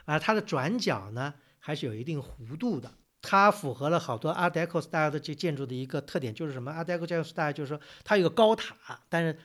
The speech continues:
层层跌落的一个形式。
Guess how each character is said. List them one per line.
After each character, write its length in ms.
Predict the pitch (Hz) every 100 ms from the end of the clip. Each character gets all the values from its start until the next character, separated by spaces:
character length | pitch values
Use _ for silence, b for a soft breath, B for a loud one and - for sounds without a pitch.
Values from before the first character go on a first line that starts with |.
| -
层 240 | - 180
层 200 | 180 180
跌 180 | 214 214
落 260 | 247 208
的 80 | 123
一 200 | 110 107
个 340 | 113 131 117 -
形 360 | - 123 127
式。 260 | 131 - -